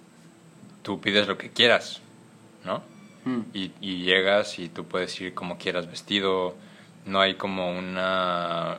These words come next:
Speaker 1: una regla más estricta. Pero yo siento que cuando ya te enfrentas a restaurantes
Speaker 2: De autor.
Speaker 1: de autor...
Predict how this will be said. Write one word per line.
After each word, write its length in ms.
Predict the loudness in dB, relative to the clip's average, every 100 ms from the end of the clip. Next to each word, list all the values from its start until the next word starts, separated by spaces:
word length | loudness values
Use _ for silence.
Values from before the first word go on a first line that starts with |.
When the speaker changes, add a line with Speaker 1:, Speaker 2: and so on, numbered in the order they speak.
| -8
Speaker 1:
una 260 | -2 2 2
regla 380 | 2 2 2 2
más 280 | 0 -2 -6
estricta. 640 | -10 -2 -2 0 -8 -8 -16 -20 -20 -20 -20 -20 -20 -20 -20 -20 -20 -16 0
Pero 380 | 2 4 0
yo 220 | 0 0 0
siento 760 | 0 0 0 -2 0 0 0
que 220 | -2 -2
cuando 340 | -2 -2 -2 0
ya 340 | 4 4 4
te 320 | 0 2 2
enfrentas 720 | 0 -2 0 0 2 0 2 2
a 140 | 2
restaurantes 1400 | 2 -4 -2 2 2 0 -2 0 0 -2 -6 -6 -8 -12 -20 -20 -20 -20 -20 -20 -20 -12
Speaker 2:
De 60 |
autor. 300 | -10 -8 -10 -12 -16
Speaker 1:
de 120 | 4 4
autor... 1120 | 6 4 4 6 6 6 6 6 4 2